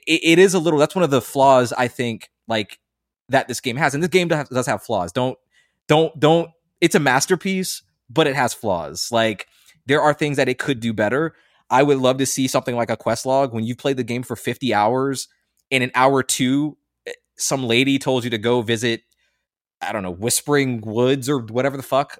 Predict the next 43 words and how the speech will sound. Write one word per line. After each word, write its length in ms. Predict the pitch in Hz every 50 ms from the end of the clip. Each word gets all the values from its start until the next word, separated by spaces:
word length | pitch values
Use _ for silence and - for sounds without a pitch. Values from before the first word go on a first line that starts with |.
| _ _
And, 260 | - 117 120 123 120 123
like, 220 | 123 117 - - -
on 120 | 120 120 117
hour 280 | 110 123 139 147 139
fifty, 640 | 127 - - 123 - - - 147 143 147 147 156 160 _ _ _ _ _ -
you're 180 | 120 131 131
like, 200 | 131 123 117 - -
"Oh, 160 | 156 170 147
damn." 380 | 117 135 139 139 127 110 104 101
Like, 140 | 135 135 131
you 80 | 139
run 100 | 135 147
into 120 | 143 - 143
that 120 | 131 120
same 200 | - 156 135 123
person 320 | - 135 143 147 - 117
and 100 | 113 113
they're 60 | 113 110
like, 160 | 110 110 -
"Hey, 120 | - 214
did 120 | 277 135 117
you 80 | 120
go 140 | 117 180 208
do 160 | 170 180 165
this 200 | 117 110 - -
yet?" 140 | - 220 208
And 80 | - 139
it's 100 | 135 -
like, 120 | 127 -
"Ah, 160 | - 185 - -
shit. 340 | - - - - 113 90 - -
Like, 160 | 113 113 113
I 100 | 120 131
did, 160 | 147 147 131 _ _ - - - - - _ _ _ -
I 160 | 101 113 113
fucking 320 | 113 - - 131 - 135
forgot. 220 | - 139 139 143 117
It 20 |
was, 100 | 117 120
like, 120 | 139 123 -
fifty 260 | - 165 - 147 151
hours 280 | 139 165 165 127 107
ago." 280 | 107 95 92 82 71